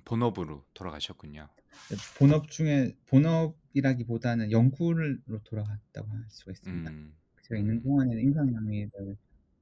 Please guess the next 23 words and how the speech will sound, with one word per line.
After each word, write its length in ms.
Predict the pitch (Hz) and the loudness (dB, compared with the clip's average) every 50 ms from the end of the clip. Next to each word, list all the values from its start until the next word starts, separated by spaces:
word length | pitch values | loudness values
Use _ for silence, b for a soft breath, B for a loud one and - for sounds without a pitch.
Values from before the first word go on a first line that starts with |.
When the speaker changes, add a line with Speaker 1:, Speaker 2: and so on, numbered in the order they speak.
| _ _ _ _ _ _ | _ _ _ _ _ _
Speaker 2:
하진 260 | - 131 - 127 120 | -10 -10 -8 -6 -4
않았고요. 540 | 104 95 98 104 104 - _ - 92 95 104 104 - _ _ _ _ _ _ _ _ _ _ _ _ _ _ - | -4 -4 -4 -4 -8 -10 _ -12 -10 -10 -10 -12 -16 _ _ _ _ _ _ _ _ _ _ _ _ _ _ -12
네, 80 | - 92 | -8 -6
Speaker 1:
음. 500 | 92 90 85 78 76 76 76 76 76 - | -6 -6 -6 -8 -12 -14 -16 -18 -16 -10
Speaker 2:
저는 220 | 113 110 110 107 107 | -8 -6 -4 -2 0
요산이 1000 | 110 110 151 151 147 147 147 147 143 143 143 143 143 139 139 131 117 107 - - | 0 0 2 2 4 4 6 6 4 4 4 2 2 2 2 0 0 -4 -8 -10
낮은 420 | - 87 98 101 110 120 135 139 131 | -6 -4 -2 0 2 4 4 4 4
사람, 360 | 117 101 98 - 95 101 - | 2 -2 -8 -10 -14 -18 -20
아까 200 | - - - 104 | -20 -14 -8 -6
이야기하셨지만 880 | 101 98 104 104 117 120 123 131 120 123 - - - 104 107 110 110 117 - _ b b b b b b b b _ | -4 -2 -2 -2 -2 -4 -2 -4 -4 -6 -6 -14 -10 -6 -6 -6 -6 -8 -12 _ b b b b b b b b _
통풍은 420 | - 147 139 143 - 143 139 131 120 | -6 -6 -6 -4 -2 0 2 2 2
요산이 280 | 110 104 - 120 110 | 0 0 -2 -2 -2
높은 340 | 104 101 - - - 135 120 | -2 -4 -6 -2 0 0 0
사람이고요. 720 | 123 104 98 98 98 95 92 87 - - 101 101 101 104 - _ _ b b b b b b b b _ _ _ - | 0 -2 -6 -6 -6 -6 -6 -6 -8 -8 -8 -8 -8 -10 -12 _ _ b b b b b b b b _ _ _ -4
요산이 460 | 120 107 107 127 127 120 123 123 120 | -4 -2 0 0 0 2 2 0 0
Speaker 1:
음. 20 | 113 | 0
Speaker 2:
낮은 360 | 98 98 104 - 135 143 147 | -2 -2 -2 2 2 2 2
사람에서 600 | 143 139 131 127 123 123 117 107 104 101 104 98 | 2 0 0 0 0 -2 -2 -4 -6 -6 -6 -6
유전적 400 | 98 95 110 110 113 - 113 - | -4 -4 -4 -4 -4 -6 -8 -8
백그라운드가 520 | - 135 - - 143 139 131 120 - - - | -10 -10 -8 -4 -2 0 0 0 -2 -6 -8
어떤 360 | 95 - - 131 135 131 120 | -8 -6 -2 -2 -2 -2 -2
건지에 680 | 92 92 90 92 95 _ _ - 107 104 - - 95 92 | -4 -6 -6 -6 -8 _ _ -16 -16 -14 -12 -12 -14 -12
대해서 680 | - 90 90 92 95 - 98 95 95 98 98 95 95 | -12 -12 -14 -14 -14 -14 -12 -10 -10 -10 -10 -12 -14